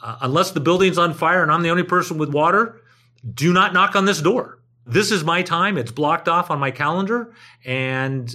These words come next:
you know, the other thing that's been very helpful is, is my approach to email. I only look at email once a day. And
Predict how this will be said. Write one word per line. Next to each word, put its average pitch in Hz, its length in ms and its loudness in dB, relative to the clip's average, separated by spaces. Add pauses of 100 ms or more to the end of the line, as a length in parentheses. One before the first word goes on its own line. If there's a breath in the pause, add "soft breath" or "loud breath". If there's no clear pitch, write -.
(120)
you 135 160 -6
know, 113 200 -10 (160 loud breath)
the 180 80 4
other 302 160 4
thing 294 160 0
that's 151 280 -2
been 156 160 -2
very 175 220 2
helpful 170 400 -2
is, 139 220 0
is 143 680 0
my 147 200 -2
approach 170 340 -2
to 143 120 -8
email. 170 460 -4
I 127 140 -2
only 185 200 2
look 190 180 2
at 170 80 0
email 185 360 2
once 180 180 0
a 185 40 0
day. 208 280 -4 (480)
And 147 360 -4